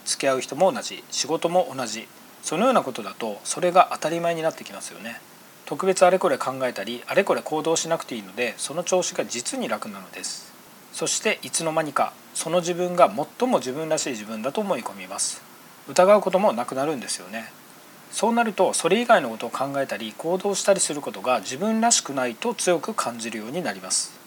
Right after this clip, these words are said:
例えば、休まずに働くことが当たり前の会社員は、休もうと思えば休めるのに、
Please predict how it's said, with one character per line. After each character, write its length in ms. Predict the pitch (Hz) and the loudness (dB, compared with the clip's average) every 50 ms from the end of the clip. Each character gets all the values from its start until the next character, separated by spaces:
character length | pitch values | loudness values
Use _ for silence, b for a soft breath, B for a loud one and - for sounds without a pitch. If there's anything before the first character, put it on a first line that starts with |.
| - - - - - - - - - | -20 -20 -20 -20 -16 -14 -6 0 4
例 120 | 208 190 | 4 4
え 20 | |
ば、 200 | 139 135 120 107 - | 6 4 4 2 2
休 300 | - 117 123 - - 202 | -2 -2 0 0 2 4
ま 100 | 208 226 | 4 4
ず 120 | 202 139 120 | 4 2 -2
に 100 | 151 147 | -6 -4
働 320 | 143 - 135 127 139 135 | -4 -2 0 0 -2 -2
く 60 | - | -4
こ 120 | - 139 123 | -8 -10 -8
と 80 | - | -6
が 100 | - 117 117 | -2 -2 -2
当 100 | - - | 0 0
た 60 | 135 | -2
り 100 | 143 139 | 0 0
前 180 | 139 139 139 | 0 0 0
の 100 | 131 135 | 0 -2
会 240 | 131 - - 131 131 | -2 2 2 2 2
社 120 | - - 135 | 0 -2 -4
員 180 | 117 95 87 | -4 -4 0
は、 220 | 101 135 143 123 - - - | 2 4 4 2 0 -4 -6
休 260 | - 117 110 - - 185 | -4 -2 -2 0 0 2
も 100 | 185 180 | 2 2
う 40 | |
と 80 | 175 151 | 2 0
思 140 | 143 156 190 | 0 0 2
え 60 | 226 | 2
ば 120 | 196 123 | 2 2
休 240 | 98 104 - - 135 | 0 0 -2 -2 -4
め 100 | 139 131 | -4 -6
る 80 | 120 110 | -8 -8
の 100 | 101 98 | -10 -8
に、 200 | 104 147 147 | -8 -8 -8